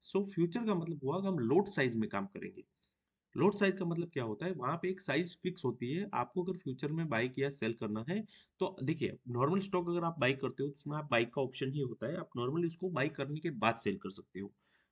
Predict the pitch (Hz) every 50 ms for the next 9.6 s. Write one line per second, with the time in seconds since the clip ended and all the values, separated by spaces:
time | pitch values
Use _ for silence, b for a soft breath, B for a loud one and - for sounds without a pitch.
0 | b - 185 190 214 214 202 220 220 208 214 - _ 127 120 117 - 202 208 208
1 | 214 202 196 185 151 131 127 117 - - 131 165 180 170 165 160 139 120 117 120
2 | 127 165 202 196 - 170 147 - 131 - - 156 175 185 - 202 202 196 - -
3 | 131 127 131 127 120 113 - 101 98 - - - _ 101 104 104 - _ b b
4 | b b b b _ _ - 202 175 139 131 160 175 - 208 190 196 196 190 196
5 | 196 185 - 127 117 113 - - 113 117 113 110 - - 120 127 131 127 202 190
6 | 180 185 185 175 180 180 175 180 180 170 - - 135 - 170 156 143 127 - 135
7 | 139 139 143 127 131 107 101 - 117 110 - - 123 - - - - b b b
8 | b b _ _ _ - 165 156 180 208 202 196 165 - 151 143 131 - 101 98
9 | 95 101 98 98 - _ _ - 165 190 -